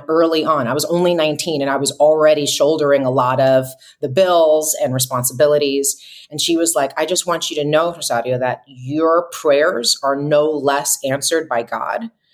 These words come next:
that it is okay for you to ask for more, even if you already have more than the people around you. Like,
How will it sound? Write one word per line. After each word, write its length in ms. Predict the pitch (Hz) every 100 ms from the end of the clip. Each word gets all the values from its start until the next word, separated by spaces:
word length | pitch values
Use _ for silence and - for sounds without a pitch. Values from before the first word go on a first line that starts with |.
| _ _
that 180 | 165 147
it 240 | 135 175 180
is 180 | 165 -
okay 380 | 156 - 160 156
for 120 | 147
you 220 | 135 151
to 160 | 160 131
ask 260 | 135 -
for 100 | 151
more, 440 | 139 131 135 156 170
even 280 | 170 170 170
if 200 | 156 151
you 180 | 165 160
already 460 | 156 156 156 156
have 340 | 139 147 147 147
more 340 | 147 147 147
than 140 | 135 135
the 80 |
people 360 | 131 135 127 127
around 440 | 120 113 113 113
you. 160 | 85 -
Like, 200 | - 135